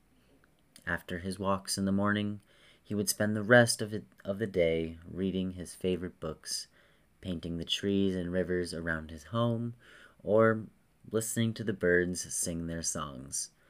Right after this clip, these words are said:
By the end of his short vacation, Ethan felt much more relaxed and was ready to return to the restaurant.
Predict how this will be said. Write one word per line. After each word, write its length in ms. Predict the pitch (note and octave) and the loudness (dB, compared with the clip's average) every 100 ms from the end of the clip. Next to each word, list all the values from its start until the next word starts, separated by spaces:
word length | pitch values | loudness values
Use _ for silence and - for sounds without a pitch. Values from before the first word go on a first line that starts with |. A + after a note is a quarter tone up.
| - _ _ | -20 _ _
By 160 | D#2+ E2 | -6 -4
the 140 | E2+ | -2
end 120 | F2 | -2
of 100 | E2 | -2
his 120 | F2 E2 | 2 6
short 320 | - F#2 D#2+ | 6 4 2
vacation, 840 | F2 - - G2 F#2+ F#2+ F#2+ F#2 _ - _ | 0 0 0 0 0 0 -2 -4 _ -20 _
Ethan 340 | G2+ G2 G2 | -8 -6 -6
felt 300 | F#2 F#2 F#2 | -2 -2 -2
much 560 | G#2 A2+ A#2 A2+ - - | -4 2 2 2 -2 -6
more 160 | F2+ E2 | -6 -6
relaxed 720 | E2 D#2+ D#2+ D#2+ - - - _ _ _ - | -4 -4 -4 -6 -12 -16 -16 _ _ _ -10
and 120 | E2+ | -4
was 200 | E2 D2+ | -4 0
ready 460 | E2 D#2 D#2 D2 - _ - | 0 0 -2 -6 -14 _ -20
to 140 | - E2+ | -10 -8
return 480 | D#2+ - D2+ D2+ | -8 -8 -10 -10
to 100 | C#2 | -10
the 100 | D2+ | -12
restaurant. 760 | D2+ A#2+ - - G#1 G1+ - | -12 -10 -10 -10 -14 -16 -18